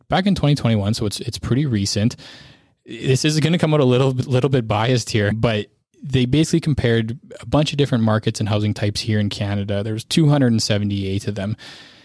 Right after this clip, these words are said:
And when comparing the comparative costs of ownership versus renting, ownership won in ninety-one percent of the cases. So it was, it was an overwhelming majority in almost all situations where the true cost of ownership,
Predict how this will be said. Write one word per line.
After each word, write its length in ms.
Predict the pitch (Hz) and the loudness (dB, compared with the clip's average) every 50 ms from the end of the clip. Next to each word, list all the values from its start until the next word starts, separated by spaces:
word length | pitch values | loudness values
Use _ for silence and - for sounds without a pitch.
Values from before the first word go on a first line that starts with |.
| _ _ _ _ _ | _ _ _ _ _
And 300 | 143 123 117 113 110 110 | 2 2 4 4 4 2
when 140 | 117 113 | 2 0
comparing 640 | - - 113 104 - 123 123 131 143 143 147 143 131 | 2 -2 -2 0 0 0 2 2 2 2 0 0 -2
the 180 | 120 107 110 - - | -2 -4 -4 -6 -6
comparative 500 | - 110 - - 117 117 123 131 127 - | -4 -4 0 2 2 2 2 0 -2 -4
costs 400 | - - 110 107 107 107 - - | -2 -2 0 0 0 0 -2 -6
of 120 | 107 117 - | -6 -8 -6
ownership 680 | - - 110 107 110 120 120 - - 127 131 135 - - _ _ _ _ _ _ | -2 0 0 2 2 2 0 0 0 -2 -2 -2 -6 -20 _ _ _ _ _ _
versus 480 | 113 107 107 120 120 - 143 139 135 | -2 0 2 2 2 0 -2 -2 0
renting, 500 | 127 120 117 117 107 - 101 98 101 104 - _ - _ _ _ - - - _ _ | 2 2 2 2 2 0 -4 -4 -4 -6 -8 _ -20 _ _ _ -20 -20 -20 _ _
ownership 420 | - 110 131 180 185 - - 147 117 | 2 2 4 4 2 2 0 0 2
won 220 | 107 104 110 117 | 2 2 4 4
in 140 | 107 101 101 | 2 2 0
ninety-one 480 | 98 104 110 113 110 104 104 104 104 | 0 2 2 2 2 2 2 2 0
percent 320 | 101 - 101 - - 98 95 | 0 -2 -6 -4 -4 -4 -4
of 60 | 92 | -6
the 80 | 92 - | -8 -12
cases. 460 | - - 98 98 - - - 110 - | -10 -8 -6 -6 -6 -8 -8 -10 -6
So 160 | - 107 101 | -4 -2 -2
it 80 | 101 101 | 0 -2
was, 120 | 98 104 120 - - | -4 -6 -10 -14 -8
it 80 | - 117 | -6 -4
was 120 | 107 98 | -2 -2
an 100 | 101 92 | -4 0
overwhelming 560 | 110 113 135 151 160 135 117 113 113 113 110 | 0 2 2 4 4 4 4 4 4 4 2
majority 400 | 104 98 98 101 98 101 101 98 | 2 0 2 2 2 2 2 0
in 80 | 95 98 | 0 0
almost 280 | 101 117 131 139 - - | 2 2 2 2 2 2
all 200 | 110 107 110 110 | 0 2 2 2
situations 640 | - 117 104 - - 98 101 107 107 - 101 98 98 | 0 -2 -2 -2 -2 0 0 0 0 -2 -4 -6 -6
where 300 | 101 95 95 95 92 - - - - _ _ _ _ _ | -6 -6 -4 -4 -6 -6 -8 -20 -20 _ _ _ _ _
the 80 | - | -6
true 540 | 101 - - - - - 120 117 123 143 151 | -4 -4 -4 -4 0 2 4 4 4 4 2
cost 440 | - - - 123 123 131 123 - - | 0 0 0 2 2 2 0 -2 -4
of 100 | 123 113 | -2 0
ownership, 640 | 110 104 110 110 107 98 - - 92 95 - - | 2 2 2 2 0 -2 -2 -6 -8 -8 -10 -14